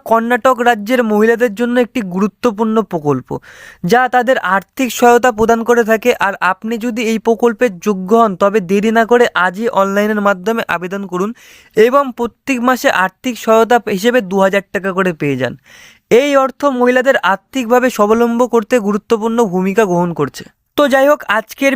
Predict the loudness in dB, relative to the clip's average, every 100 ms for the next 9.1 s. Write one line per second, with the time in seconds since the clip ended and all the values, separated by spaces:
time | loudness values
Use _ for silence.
0 | 0 2 2 2 0 0 0 2 0 0
1 | -2 0 0 0 -2 -2 -2 0 2 -2
2 | -4 0 0 0 0 0 2 0 2 0
3 | 0 -4 -2 -2 -2 -2 0 0 0 -2
4 | -2 -6 -6 -20 -20 _ -2 0 0 0
5 | 2 2 2 0 0 0 0 -2 -4 -2
6 | 0 2 2 2 0 0 0 0 2 0
7 | 2 2 0 -4 0 0 0 0 0 -2
8 | _ _ _ 2 4 4 2 0 -2 -2
9 | -4